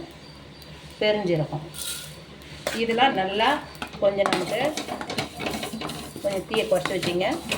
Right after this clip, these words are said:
கொஞ்சம் ட்ரையா நம்ம இது வறுபட்ட உடனே அதுக்கப்புறம் நம்ம ஒரு கப்பு தேங்காய் இருக்கும்,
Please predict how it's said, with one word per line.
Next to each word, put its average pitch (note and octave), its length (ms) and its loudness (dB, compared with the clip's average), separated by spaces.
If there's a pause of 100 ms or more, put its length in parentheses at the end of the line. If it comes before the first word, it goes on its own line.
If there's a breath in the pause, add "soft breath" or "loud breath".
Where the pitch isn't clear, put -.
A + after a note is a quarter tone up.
(200)
கொஞ்சம் G#3+ 300 4
ட்ரையா G3 400 6 (1200)
நம்ம F3+ 300 4
இது F3 200 2
வறுபட்ட F#3+ 400 4 (120)
உடனே F3 320 4 (160)
அதுக்கப்புறம் A3+ 580 4 (400)
நம்ம G3 260 -2 (1080)
ஒரு G3 180 2
கப்பு G#3 220 0 (120)
தேங்காய் G3+ 340 6
இருக்கும், G#3+ 280 0